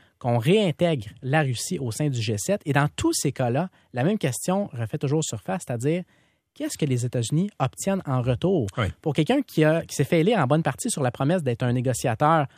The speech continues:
Speaker 1: hors pair, on semble être prêt à offrir beaucoup en termes de prestige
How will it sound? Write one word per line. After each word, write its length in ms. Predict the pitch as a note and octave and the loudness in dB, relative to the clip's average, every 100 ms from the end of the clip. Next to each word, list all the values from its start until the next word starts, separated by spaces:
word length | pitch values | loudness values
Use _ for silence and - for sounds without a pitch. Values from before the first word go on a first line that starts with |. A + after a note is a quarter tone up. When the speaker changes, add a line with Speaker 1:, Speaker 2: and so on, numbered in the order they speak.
| - - | -16 0
Speaker 1:
hors 240 | E3 C3+ | 2 2
pair, 380 | - F3 A#3+ E3+ - - - _ _ | 4 2 4 0 -4 -16 -20 _ _
on 160 | - C#3+ | -2 0
semble 320 | C#3 B3 C4 | 4 2 2
être 140 | C#3+ - | -2 -2
prêt 220 | - - | 0 0
à 160 | C3+ B2+ | 0 -2
offrir 340 | - G3 D3 | 0 0 0
beaucoup 500 | C#3 E3 G#3+ - B3 - | 2 0 0 0 -2 0
en 140 | A#2+ | -2
termes 200 | E3+ D#3+ | 0 0
de 80 | A#2+ - | -2 -2
prestige 840 | C#3+ A3 - - A#3+ G3+ G#2+ - | 0 0 0 -4 -2 0 -2 -6